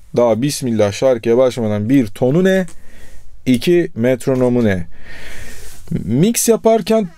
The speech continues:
tonunu çok da bilmeniz gerekmeyebilir. Yani kulağınızla bazı seslerin,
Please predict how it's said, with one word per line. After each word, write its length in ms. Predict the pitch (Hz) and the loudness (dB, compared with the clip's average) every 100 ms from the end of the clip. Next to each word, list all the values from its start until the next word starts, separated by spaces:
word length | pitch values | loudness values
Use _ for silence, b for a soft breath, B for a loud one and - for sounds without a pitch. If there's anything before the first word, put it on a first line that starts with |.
| - | -2
tonunu 540 | 185 202 214 220 214 - | 2 4 4 2 0 -2
çok 420 | - 233 226 - | 0 2 0 0
da 140 | 202 170 | 2 2
bilmeniz 540 | 190 170 175 190 160 | 2 0 0 0 2
gerekmeyebilir. 720 | 165 170 170 165 160 151 131 | 2 4 2 0 -2 2 2
Yani 240 | 117 110 101 | 2 0 -2
kulağınızla 920 | 139 151 156 160 185 147 147 165 160 _ - | 0 2 2 2 -2 0 2 2 0 _ -20
bazı 360 | 139 156 151 135 | -2 2 2 0
seslerin, 880 | - 139 - 127 127 131 127 107 | 0 0 2 2 2 2 -2 -4